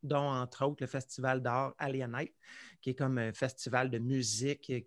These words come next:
y a ici à Iqaluit, qui regroupe, euh, beaucoup des, des groupes inuits, autochtones et d'ailleurs.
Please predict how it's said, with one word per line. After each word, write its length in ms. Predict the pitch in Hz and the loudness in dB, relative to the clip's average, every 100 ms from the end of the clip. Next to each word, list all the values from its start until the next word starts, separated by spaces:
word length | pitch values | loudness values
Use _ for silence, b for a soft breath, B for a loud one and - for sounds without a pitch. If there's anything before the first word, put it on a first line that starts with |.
| - | -2
y 60 | |
a 40 | 135 | -2
ici 440 | 120 - - 143 | 0 -4 -4 -2
à 60 | 120 | -2
Iqaluit, 480 | 101 123 113 117 156 | -2 -2 0 0 -2
qui 160 | - 120 | -2 -6
regroupe, 540 | 107 - - 127 135 | -6 -12 -2 -2 -2
euh, 160 | 123 110 | -4 -4
beaucoup 460 | 113 110 - 143 135 | -4 -4 0 0 0
des, 320 | 120 107 104 B B B | 0 -2 -6 B B B
des 140 | 135 123 | -2 0
groupes 340 | 123 135 143 | 2 2 2
inuits, 560 | 127 113 127 151 156 156 - | 0 2 2 4 2 0 -2
autochtones 720 | 127 123 - 139 135 143 135 | -4 -6 -6 0 0 0 -2
et 160 | 117 113 | -6 -4
d'ailleurs. 580 | 117 113 110 123 180 | -4 -2 -2 -2 -2